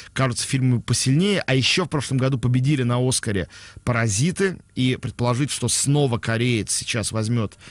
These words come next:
все призы, невозможно. Но это вопрос, дурацкий вопрос, а, прогнозов. Я думаю, что, может, к этим прогнозам коротко вернёмся через неделю, э,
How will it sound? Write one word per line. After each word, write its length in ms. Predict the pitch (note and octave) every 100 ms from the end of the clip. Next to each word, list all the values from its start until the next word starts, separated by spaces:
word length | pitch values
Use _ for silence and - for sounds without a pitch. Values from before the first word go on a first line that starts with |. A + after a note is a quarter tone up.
| - -
все 200 | - A2
призы, 320 | A2+ A2+ F3
невозможно. 580 | C#3+ C3 A#2 G#2 - C#2
Но 160 | F#3
это 140 | G#3+ E3
вопрос, 360 | D3+ F3+ C#3+ - - -
дурацкий 500 | A2+ D3 F#3 F#3 -
вопрос, 540 | D3+ D3 E3 G3 - - -
а, 260 | C3+ C#3
прогнозов. 720 | C3 D#3 C3+ E3 E3+ A#2 F#2 - - - - - - - - -
Я 100 | B2
думаю, 160 | C#3 C#3
что, 160 | -
может, 220 | C#3 B2+ -
к 120 | C#3+
этим 180 | B2 B2
прогнозам 500 | C3 B2+ E3+ C#3+ B2
коротко 360 | D3 C#3 -
вернёмся 600 | B2 B2 C#3+ D#3+ C#3 A#2 - - -
через 260 | - B2+ A2+
неделю, 760 | A#2+ A#2+ C#3+ F#3+ E3+ C3+ C3 -
э, 720 | G#2+ A#2+ A#2+ A#2+ A#2+ A#2